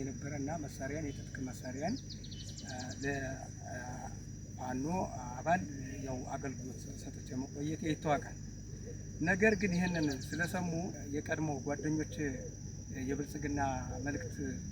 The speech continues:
ተላላኪዎች ከቤቴ፣ ቤቴ የተቀመጥኩበት ከተኛሁበት ሌሊት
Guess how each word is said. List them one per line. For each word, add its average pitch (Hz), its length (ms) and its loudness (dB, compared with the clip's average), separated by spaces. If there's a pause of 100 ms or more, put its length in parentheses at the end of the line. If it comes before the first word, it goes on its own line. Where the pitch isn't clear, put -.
(680)
ተላላኪዎች 147 720 4 (880)
ከቤቴ፣ 190 380 2 (960)
ቤቴ - 200 0
የተቀመጥኩበት 160 840 0
ከተኛሁበት 147 720 0
ሌሊት 143 380 0